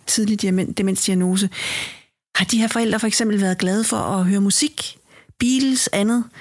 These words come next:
Kan man lave simpelthen et Beatles-diskotek og danse rundt med og høre, øh, nogle af de I Dig a Pony,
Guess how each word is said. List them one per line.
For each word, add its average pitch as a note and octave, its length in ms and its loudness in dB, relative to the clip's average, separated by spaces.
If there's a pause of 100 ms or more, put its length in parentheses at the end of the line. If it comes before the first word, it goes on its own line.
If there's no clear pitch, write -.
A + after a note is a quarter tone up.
(220)
Kan A3+ 140 2
man A3+ 140 2
lave G#3 280 2
simpelthen C4 300 2
et G3 140 0 (140)
Beatles-diskotek A#3+ 1000 0
og G#3 140 -2
danse G3 260 0
rundt G#3+ 300 -2
med G#3+ 320 2
og F#3+ 100 2
høre, G#3+ 340 2 (640)
øh, F#3 480 2
nogle G3 280 2
af A3 60 0
de A3 120 0 (720)
I G3+ 120 0
Dig G#3 120 0
a G#3+ 40 0
Pony, G#3 420 0